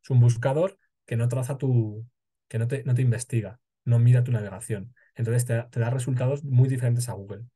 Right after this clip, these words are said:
Está muy bien, ¿vale? Lo recomiendo mucho, usan Google DuckDuckGo, ¿vale? Entonces, claro, una vez has encontrado herramientas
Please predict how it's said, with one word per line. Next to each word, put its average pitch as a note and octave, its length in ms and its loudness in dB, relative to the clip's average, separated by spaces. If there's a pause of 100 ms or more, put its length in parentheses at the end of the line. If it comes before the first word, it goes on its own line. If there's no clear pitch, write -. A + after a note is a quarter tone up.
(140)
Está - 180 -6
muy A#2 220 2
bien, F2+ 260 -12 (280)
¿vale? B2+ 240 -8
Lo A#2 120 -2
recomiendo A#2 400 2
mucho, A#2 260 -6
usan B2 260 -6
Google A#2+ 240 0
DuckDuckGo, B2+ 600 -4
¿vale? C#3+ 240 -8 (580)
Entonces, C3+ 320 2
claro, - 360 -4 (720)
una C3 200 2
vez B2 140 2
has B2 100 -2
encontrado C#3 380 0
herramientas F#3+ 640 -6